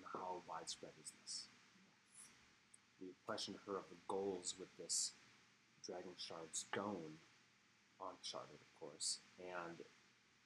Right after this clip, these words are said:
Speaker 1: uh, I think her truthful answer, she doesn't know. My imagination is only one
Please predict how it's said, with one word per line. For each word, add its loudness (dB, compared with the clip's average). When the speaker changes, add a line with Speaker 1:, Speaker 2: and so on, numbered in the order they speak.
Speaker 1:
uh, -12
I 0
think -10
her -18
truthful 0
answer, -6
she -4
doesn't -12
know. -10
My 0
imagination 2
is -6
only -6
one -6